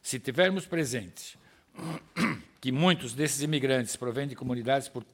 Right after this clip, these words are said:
pequenas e vulneráveis, com destaque para a região autônoma dos Açores. Nestes contextos, até movimentos demográficos exíguos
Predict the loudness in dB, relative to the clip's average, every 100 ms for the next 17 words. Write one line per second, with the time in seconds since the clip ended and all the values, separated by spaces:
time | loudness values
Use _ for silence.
0 | -20 -8 -6 0 0 0 -4 -4 -2 0
1 | 2 2 -2 -12 -18 _ -20 -20 -6 -2
2 | 0 0 4 4 4 2 -2 0 0 0
3 | 0 0 0 -2 -2 -2 -6 -6 -8 -6
4 | -10 -10 -18 _ _ _ _ _ _ _
5 | _ -20 _ -8 -2 -2 -4 -12 -8 -8
6 | -2 -2 -2 -10 -14 -16 _ _ -20 -20
7 | -8 -6 2 4 6 4 2 0 -2 -4
8 | -4 -4 -6 -6 -2 2 2 0 -8 -8
9 | -4 -4 -2 -4 -4 -8 -10